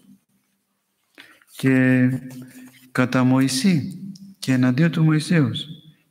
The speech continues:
Και έλεγαν, τι έλεγαν; "Είναι τι τούτο; Τι είναι αυτό το πράγμα;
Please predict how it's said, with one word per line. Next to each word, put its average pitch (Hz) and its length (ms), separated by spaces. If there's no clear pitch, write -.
Και 135 120
έλεγαν, 139 540
τι 180 100
έλεγαν; 113 580
"Είναι 151 300
τι 208 160
τούτο; 120 640
Τι 208 100
είναι 208 80
αυτό 185 180
το 165 120
πράγμα; 113 540